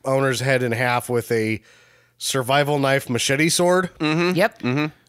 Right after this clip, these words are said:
Speaker 1: And then take, I guess, the thirteen fifty that he had in the till and then
Speaker 2: Right.
Speaker 1: start bouncing around like jackholes again.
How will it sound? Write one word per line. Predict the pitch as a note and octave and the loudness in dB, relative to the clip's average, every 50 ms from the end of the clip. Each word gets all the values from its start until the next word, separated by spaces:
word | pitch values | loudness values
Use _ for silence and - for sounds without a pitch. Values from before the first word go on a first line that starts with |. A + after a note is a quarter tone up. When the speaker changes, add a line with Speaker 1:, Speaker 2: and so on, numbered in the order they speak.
| _ _ _ | _ _ _
Speaker 1:
And | C3 C3 C3 | -2 0 2
then | C#3 C3+ B2+ B2+ A#2+ | 2 2 2 0 -2
take, | - D3+ C#3 C3+ B2+ | 0 0 0 2 2
I | C3+ B2+ | 0 0
guess, | A#2 C3 B2+ B2 - | 2 2 0 0 0
the | - A#2+ A#2 | -4 -6 -4
thirteen | - C#3 C3 - - C3+ C3 A#2+ | -2 -2 -2 -2 -2 -2 -2 0
fifty | - B2 A#2+ - C3+ C3 | -2 -2 -2 0 -2 -2
that | B2 A#2+ | 0 0
he | A#2 | 0
had | A2+ A#2+ A#2+ A#2+ | 0 0 0 -2
in | A2+ A2+ | -2 -4
the | A2 | -4
till | - - B2 A#2 A#2+ | -2 -2 -2 0 0
and | A#2 A2+ | -2 -2
then | A2+ G#2+ | 0 0
Speaker 2:
Right. | G#2+ A2 | 2 2
Speaker 1:
start | A2+ A2+ - _ _ - - _ _ _ | 0 0 -4 _ _ -20 -20 _ _ _
bouncing | - A#2+ B2 B2+ A#2+ - B2+ A#2 | 0 0 0 0 0 -2 -2 0
around | A2+ A2+ A2+ A2+ A#2 A#2 | 0 0 0 0 0 0
like | A#2 A2 F#2 F2+ _ | -2 -2 -4 -8 _
jackholes | - - B2 A#2 G#2+ A2 - - A#2+ A#2 A#2 A#2 A2 | -6 -2 -2 0 0 -2 -2 -2 -2 -2 -2 -2 -4
again. | C3+ A2+ C3 B2+ B2+ C3 D3 | -4 -2 -2 0 0 0 -2